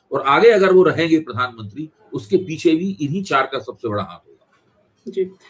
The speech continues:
Speaker 2: क्या, अ, नरेंद्र मोदी की एक विफलता यह भी मानी जा सकती है कि सामाजिक जीवन में सहिष्णुता में कमी आई है, खासतौर पे अल्पसंख्यक समूह जो हैं, वो काफी अपने आप को दुर्बल पा रहे हैं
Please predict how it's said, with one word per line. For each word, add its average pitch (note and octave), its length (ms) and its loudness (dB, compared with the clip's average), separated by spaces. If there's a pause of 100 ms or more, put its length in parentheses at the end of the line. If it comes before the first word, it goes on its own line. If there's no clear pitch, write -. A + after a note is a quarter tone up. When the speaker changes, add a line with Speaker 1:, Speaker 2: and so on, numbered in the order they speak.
(240)
Speaker 2:
क्या, A#3+ 140 0
अ, A#3 380 2
नरेंद्र G#3+ 360 2
मोदी A#3 300 -4
की A#3+ 120 -6
एक A3 80 -8
विफलता G#3+ 400 -4
यह G#3+ 140 2
भी A3 120 -2
मानी G#3 260 -2
जा G3+ 120 2
सकती G3 340 -8
है G#3 120 0
कि G3+ 400 -8
सामाजिक F#3+ 640 -2 (120)
जीवन F#3+ 380 2
में G3 200 0
सहिष्णुता F#3+ 560 -2
में G3+ 180 2
कमी F#3+ 280 2
आई F3 200 2
है, F3+ 60 0
खासतौर F#3 400 -4
पे G3 100 -2
अल्पसंख्यक F#3 680 -2 (180)
समूह G3 300 2
जो F#3 120 -4
हैं, F3+ 240 -6 (320)
वो F#3+ 60 0
काफी F#3+ 260 -2
अपने G#3 180 -4
आप G3 140 -4
को G#3 100 0
दुर्बल F#3+ 360 4
पा F#3 180 -2
रहे F3+ 180 -4
हैं F#3+ 240 -10